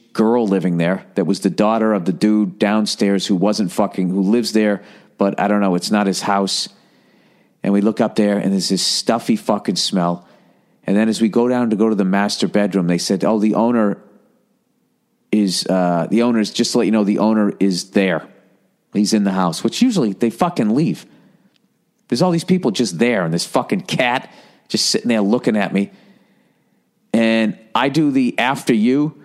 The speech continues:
to go to the master bedroom, and he does the "after you" to me, and then I didn't want to be rude, so now I'm walking towards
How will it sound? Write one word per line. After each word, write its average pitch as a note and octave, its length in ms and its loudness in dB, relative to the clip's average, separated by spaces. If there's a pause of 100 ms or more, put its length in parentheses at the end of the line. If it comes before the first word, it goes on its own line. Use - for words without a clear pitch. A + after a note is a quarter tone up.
(440)
to C3 100 0
go C3 140 4
to B2+ 60 2
the B2 80 0
master B2+ 380 0
bedroom, C3 440 0
and A#2 120 2
he B2+ 140 2
does B2 300 0
the B2 200 0
"after B2 360 0
you" B2 240 2
to A#2 80 2
me, C3 260 2
and A#2 100 0
then A#2+ 120 2
I A#2 80 2
didn't B2 200 0
want B2 160 2
to A#2 60 0
be A2+ 140 2
rude, B2+ 360 2
so - 140 -2
now C3+ 260 2
I'm B2+ 100 0
walking C3 600 0
towards C3+ 760 0